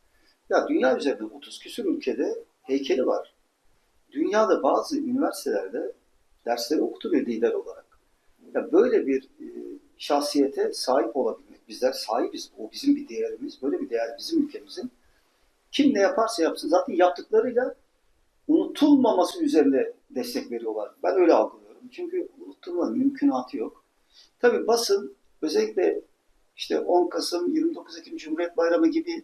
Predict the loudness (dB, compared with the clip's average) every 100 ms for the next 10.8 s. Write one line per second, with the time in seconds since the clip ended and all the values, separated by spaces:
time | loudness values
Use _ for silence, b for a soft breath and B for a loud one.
0 | _ _ _ 0 2 2 0 -2 -8 -10
1 | -12 -14 -18 _ -12 -10 -6 0 2 4
2 | 2 0 -6 -8 -4 -4 -6 _ _ 2
3 | 2 2 0 0 -4 -4 -4 -2 -4 -4
4 | -14 -20 -20 _ -8 -8 -8 -12 -12 -12
5 | -14 -18 -18 -18 -16 -18 _ _ _ _
6 | _ _ _ _ _ _ _ _ _ -2
7 | 0 0 -2 0 -2 0 -2 -2 -8 -8
8 | -12 -8 -8 -8 -6 -6 -6 -2 -2 -2
9 | -8 _ _ _ _ _ _ -8 -4 -4
10 | -6 -10 -14 -12 -12 -12 -12 -14